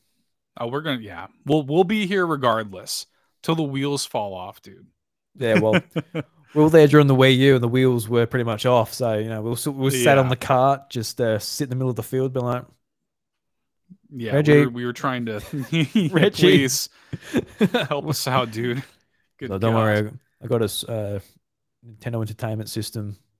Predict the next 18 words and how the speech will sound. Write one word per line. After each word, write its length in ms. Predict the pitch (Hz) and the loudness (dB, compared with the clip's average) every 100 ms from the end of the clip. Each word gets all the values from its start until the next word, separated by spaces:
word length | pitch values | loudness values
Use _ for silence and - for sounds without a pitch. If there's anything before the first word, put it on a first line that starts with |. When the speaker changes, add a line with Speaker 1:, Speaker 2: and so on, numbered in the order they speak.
| _ | _
Speaker 2:
Classic 340 | - 113 110 104 | -6 -4 -4 -6
Speaker 1:
Look, 280 | 90 - _ | -8 -16 _
Speaker 2:
you 100 | - | -10
can 140 | 117 | -4
buy. 300 | 107 104 107 - - | -2 0 -2 -6 -14
Speaker 1:
if 140 | 123 | -6
we 120 | 131 170 | -4 -2
can, 380 | 185 214 214 - | 0 0 0 -8
Speaker 2:
<laughs> 80 | _ | _
Speaker 1:
if 140 | 120 135 | -6 -2
we 100 | 196 | 0
can 180 | 208 | 0
make 220 | 160 165 165 | 0 0 -2
it 120 | 131 | -8
through 240 | 147 143 | -4 -4
the 120 | 135 | -4
Wii 260 | 107 113 117 | -4 -2 -4
U, 420 | 101 107 117 127 | -4 -6 -4 -6